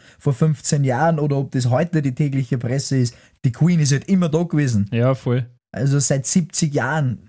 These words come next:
Speaker 1: das ist halt eine wahnsinnige, wahnsinnige Zeit. Ja.
Speaker 2: Mhm, Wahnsinn.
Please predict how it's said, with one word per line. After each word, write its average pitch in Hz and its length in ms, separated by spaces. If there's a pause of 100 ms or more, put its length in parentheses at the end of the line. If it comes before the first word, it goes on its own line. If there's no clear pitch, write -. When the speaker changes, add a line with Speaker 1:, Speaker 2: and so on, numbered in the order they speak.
Speaker 1:
das 131 240
ist 139 200
halt 147 280 (160)
eine 120 180
wahnsinnige, 151 880
wahnsinnige 131 600
Zeit. 117 420 (500)
Ja. 127 140
Speaker 2:
Mhm, 135 160 (380)
Wahnsinn. 110 380